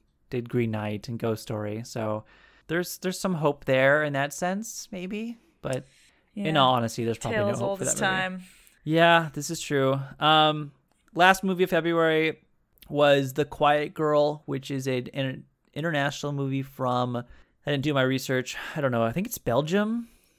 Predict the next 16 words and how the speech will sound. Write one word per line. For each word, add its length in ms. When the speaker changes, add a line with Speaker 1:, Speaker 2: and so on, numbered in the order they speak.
Speaker 1:
I 40
could 180
be 80
wrong. 460
Speaker 2:
You 140
saw 260
this, 260
right? 240
Speaker 1:
I 80
did 180
see 220
this. 320
Yeah, 400
uh, 40
I 380
did. 480